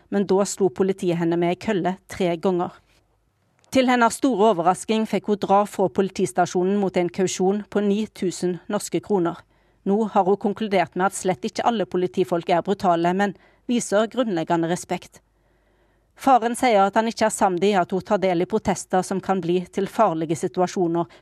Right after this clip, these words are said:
men han kan ikke tvinge henne til å holde seg hjemme. Han kan ikke binde henne fast. Og selv om han hadde vært villig til å gjøre det, så kan han ikke tøyme meningene hennes. Dattera har ikke mange venner, hun har psykiske utfordringer og er for det meste alene.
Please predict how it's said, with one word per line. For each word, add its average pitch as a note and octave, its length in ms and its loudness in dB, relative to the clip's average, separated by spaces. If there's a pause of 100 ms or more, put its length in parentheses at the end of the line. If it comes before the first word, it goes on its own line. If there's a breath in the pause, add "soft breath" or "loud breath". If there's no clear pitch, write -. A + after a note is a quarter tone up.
men G3+ 160 2
han G#3+ 80 -4
kan F3+ 240 0
ikke F#3 160 -4
tvinge G3 320 -2
henne E3+ 240 0
til F#3+ 140 0
å - 80 -6
holde E3+ 240 0
seg E3 160 -4
hjemme. E3+ 320 -2 (480 soft breath)
Han G#3+ 100 0
kan F#3+ 240 0
ikke F#3 240 -2
binde G3 240 0
henne F#3 160 0
fast. - 400 -4 (400 loud breath)
Og G3+ 160 0
selv A3+ 320 2
om A3 80 0
han A3 160 0
hadde G3 240 2
vært G3 240 0
villig E3 300 0
til F#3+ 100 0
å G3 80 2
gjøre G3+ 320 2
det, E3+ 140 2 (100)
så G3+ 160 -2
kan F#3+ 160 0
han F#3 160 0
ikke - 240 -8
tøyme G3 320 -2
meningene E3 560 0
hennes. D#3+ 300 -6 (580)
Dattera G3+ 460 2 (260)
har F3+ 160 4
ikke G#3 160 -4
mange G3 240 0
venner, E3+ 400 0 (480 soft breath)
hun G#3 140 4
har G#3 180 4
psykiske G3 560 -2
utfordringer F3+ 560 0
og F#3+ 140 2
er E3+ 100 0
for G3 80 -4
det F#3+ 120 -2
meste G3+ 280 -4
alene. F3 400 2